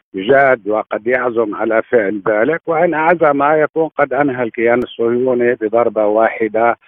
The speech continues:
كي لا تطول المعاناة، لأن المقاومة تمتلك الصواريخ الدقيقة والعدة ومئات آلاف الرجال،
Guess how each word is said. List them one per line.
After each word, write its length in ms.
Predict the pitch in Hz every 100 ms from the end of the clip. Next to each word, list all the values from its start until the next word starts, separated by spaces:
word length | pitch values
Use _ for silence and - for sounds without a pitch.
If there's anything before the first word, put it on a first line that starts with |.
| - _ _
كي 180 | 120 120
لا 200 | 123 123 -
تطول 460 | 107 - 113 113
المعاناة، 880 | 110 113 110 107 101 - 101 98 120 -
لأن 300 | 117 98 120
المقاومة 920 | 117 107 - - 135 135 131 139 147
تمتلك 600 | 160 117 110 127 131 123
الصواريخ 680 | 117 - 120 120 127 123 - - - - _ -
الدقيقة 680 | 135 123 127 147 127 - 113
والعدة 640 | 113 110 95 127 110 117
ومئات 500 | 104 110 104 120 -
آلاف 400 | 110 110 123 -
الرجال، 640 | 110 120 120 135 156 165